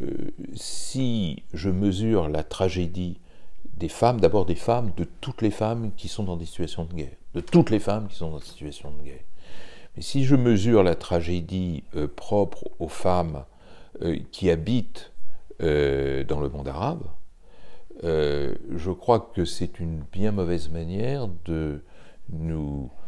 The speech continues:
dressés en donneurs de leçons parce que nous aggravons leur situation plus que nous les aidons. La libération de la femme, elle se fait par le combat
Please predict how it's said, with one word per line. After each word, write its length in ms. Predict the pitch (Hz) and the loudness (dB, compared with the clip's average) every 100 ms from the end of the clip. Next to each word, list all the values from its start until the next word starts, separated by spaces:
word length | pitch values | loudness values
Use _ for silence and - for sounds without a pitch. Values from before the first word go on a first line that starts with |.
| - - - | -8 -12 -6
dressés 800 | - - 80 76 82 - - 110 | -4 -2 -2 0 0 0 -2 2
en 120 | 90 | 4
donneurs 460 | 73 80 78 85 76 | 4 2 2 4 6
de 160 | - | 4
leçons 720 | 67 69 67 - 65 78 120 87 | 0 -4 -6 -4 -2 2 2 2
parce 440 | 76 69 - - - - | -4 -8 -10 -4 -2 0
que 60 | 113 | 0
nous 300 | 101 76 71 - - | 0 -4 -8 -8 -4
aggravons 600 | 95 82 80 78 - - - - - - - | -4 -4 -6 -6 -2 -2 -2 0 0 -2 -2
leur 180 | 78 73 | -2 0
situation 800 | - - 73 73 - - 120 - | -2 -2 -2 0 0 -2 -4 -4
plus 360 | - - - | -2 0 -2
que 80 | - 67 | -6 -8
nous 80 | 73 | -6
les 280 | 71 69 | -4 -4
aidons. 380 | 73 80 131 104 - - - - | -2 0 0 -2 -6 -8 -10 -8
La 160 | - 82 | -4 -2
libération 640 | 87 87 78 80 - 87 | 2 2 0 -4 -6 -6
de 80 | 78 | -4
la 120 | 76 | -4
femme, 340 | - 135 135 - | 0 0 2 0
elle 200 | - 80 | 0 0
se 180 | 76 - | -2 -8
fait 340 | - - 139 156 | -8 0 2 2
par 220 | 87 76 | 0 -2
le 120 | 78 | -2
combat 600 | - - 95 82 78 73 | -2 0 2 4 2 -2